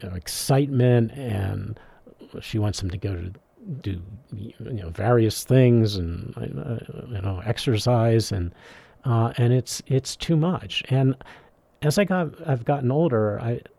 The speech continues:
I've become aware of, boy, how easily it is to s-, be stuck and to, um, <laughs> you know, you know, do the same things every day, and how f-, how hard it is to go out of your comfort zone.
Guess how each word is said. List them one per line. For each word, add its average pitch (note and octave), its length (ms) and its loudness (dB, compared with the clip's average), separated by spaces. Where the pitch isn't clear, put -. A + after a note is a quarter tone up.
I've B2 140 -2
become C#3 280 -2
aware C#3 320 4
of, G#2+ 80 0
boy, D3 220 -4
how A#2+ 220 0
easily C3+ 420 0
it G2+ 100 -2
is A#2 380 0
to B2 120 -4
s-, - 120 -8
be G#2+ 380 0
stuck - 640 -6
and G2+ 160 -2
to, G#2 320 0
um, A2+ 580 -4
<laughs> - 280 -20
you B2+ 140 6
know, A2+ 220 2
you - 200 -10
know, B2 240 -4
do A2+ 180 0
the G#2+ 80 0
same A#2+ 340 0
things B2+ 220 0
every A2+ 260 0
day, G#2 500 0
and A2 560 0
how A2 320 -4
f-, - 220 -12
how G#2+ 320 -2
hard D3+ 360 -2
it G#2 80 2
is G2+ 140 0
to - 80 -10
go G#2+ 100 2
out G#2 120 2
of G2 80 -2
your G2+ 100 0
comfort C#3+ 440 -2
zone. - 360 -8